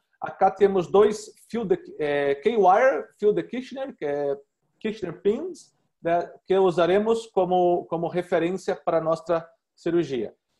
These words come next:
Então, desenvolvemos um pequeno guia, um pe-, um guia específico, como vocês podem ver em rojo. Este, este acá é o guia que se adapta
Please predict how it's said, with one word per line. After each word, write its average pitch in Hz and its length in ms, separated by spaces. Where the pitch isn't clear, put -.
Então, 202 300
desenvolvemos 190 720
um 175 140
pequeno 165 420
guia, 269 380
um 151 180
pe-, 170 220
um 147 180
guia 180 180
específico, 262 840
como 151 140
vocês 147 220
podem 139 240
ver 175 180
em 156 120
rojo. 233 380
Este, 170 300
este 175 300
acá 175 440
é 143 380
o 139 80
guia 233 340
que - 200
se - 120
adapta 196 640